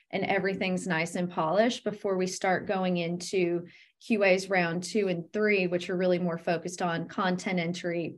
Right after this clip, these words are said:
pressure testing the C M S, you know, bug fixing, things like that. And that flow has worked really good and has felt really, um,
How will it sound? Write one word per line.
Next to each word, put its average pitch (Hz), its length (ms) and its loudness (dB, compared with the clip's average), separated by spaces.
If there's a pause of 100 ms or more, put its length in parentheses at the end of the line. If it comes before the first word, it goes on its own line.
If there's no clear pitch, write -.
pressure 180 300 0
testing 175 420 -2
the 170 80 0
C 175 280 -4
M 170 100 -2
S, 165 400 -4 (340)
you 214 120 -2
know, 165 280 0
bug 170 220 2
fixing, 160 540 -2
things 170 280 -4
like - 260 -6
that. 170 360 0 (360)
And 208 160 4
that - 340 2
flow 208 420 8
has 180 220 -2
worked 180 320 0
really 185 320 2
good 180 420 4
and 220 140 4
has 185 160 -4
felt 180 260 2
really, 180 460 2
um, 170 640 -2